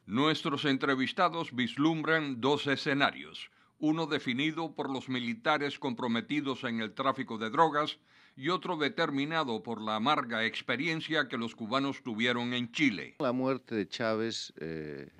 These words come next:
Speaker 2: en circunstancias como las que se presentan,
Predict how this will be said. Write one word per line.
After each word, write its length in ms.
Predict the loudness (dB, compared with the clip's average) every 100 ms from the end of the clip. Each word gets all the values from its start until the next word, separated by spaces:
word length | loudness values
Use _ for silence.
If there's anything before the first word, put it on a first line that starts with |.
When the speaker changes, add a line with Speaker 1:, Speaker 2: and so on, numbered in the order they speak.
| -16
Speaker 2:
en 220 | -14 -14
circunstancias 800 | -10 -12 -10 -10 -6 -6 -6 -10
como 240 | -10 -10
las 120 | -10 -12
que 120 | -12
se 160 | -12
presentan, 640 | -12 -12 -10 -8 -10 -12 -16